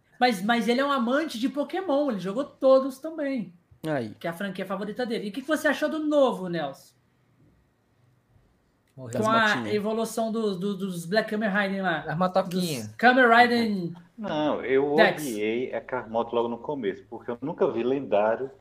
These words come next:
Speaker 4: no primeiro dia. Você entrou no jogo, já tá com logo lendário. Eu achei uma bosta.
Speaker 3: Ah, mas se você, se você
Speaker 4: Ah,
Speaker 3: olhar o desenho
Speaker 4: mas da
Speaker 3: Pokémon, o
Speaker 4: motoca é
Speaker 3: primeiro
Speaker 4: boa.
Speaker 3: episódio já
Speaker 4: Sim.
Speaker 3: aparece um Pokémon lendário.
Speaker 4: Não.
Speaker 1: Verdade.
Speaker 4: O Ho-Ho aparece no episódio seis.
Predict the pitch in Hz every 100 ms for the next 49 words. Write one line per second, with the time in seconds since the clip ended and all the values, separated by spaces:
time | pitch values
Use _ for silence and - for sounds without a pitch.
0 | _ 123 - 123 165 175 110 208 95 -
1 | _ _ _ _ - 139 143 143 202 185
2 | 180 127 147 139 139 139 131 135 123 131
3 | 131 104 92 - - - 101 - 139 104
4 | 82 - - 277 226 214 240 247 247 240
5 | _ _ - 226 220 240 226 220 220 208
6 | 208 208 202 180 202 151 185 202 240 233
7 | 208 294 269 240 185 214 233 254 285 262
8 | 247 269 269 269 269 285 285 214 214 208
9 | - _ _ _ _ _ _ _ _ _
10 | _ _ _ _ _ - 87 - _ 196
11 | 208 277 330 302 - 180 123 131 143 143
12 | 135 131 - 135 127 127 143 190 - -
13 | 104 85 -